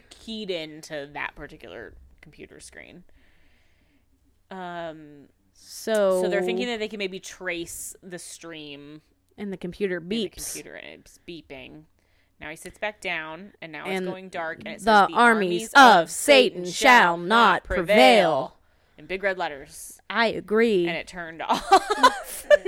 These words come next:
Speaker 1: And Garcia's like, "Yes, it's very possible to access someone's computer remotely. Like, it's definitely not impossible."
Speaker 2: Looked like she was preparing herself a little emergency.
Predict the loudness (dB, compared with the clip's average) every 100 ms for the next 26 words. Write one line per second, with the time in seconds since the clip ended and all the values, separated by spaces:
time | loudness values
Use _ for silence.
0 | -6 -4 -8 -6 -12 -12 -18 -14 -16 _
1 | _ -20 _ _ _ _ _ _ _ _
2 | _ _ _ _ _ _ _ _ _ _
3 | _ _ _ _ _ -4 -2 -2 -6 -12
4 | -14 -14 -4 -4 -2 -6 -6 -8 -8 -8
5 | -8 -12 -8 -6 -6 -8 -14 -14 -14 -14
6 | -10 -10 -6 -8 -10 -14 -14 -16 -20 -18
7 | -14 -12 -12 -10 -10 -10 -10 -12 -12 -16
8 | -18 -16 -16 -16 -12 -12 -12 -14 -14 -16
9 | -18 -14 -14 -8 -8 -6 -8 -6 -6 -6
10 | -6 -4 -4 -4 -8 -6 -8 -6 -6 -4
11 | -4 -6 -6 -6 -6 -8 -10 -12 -12 -12
12 | -14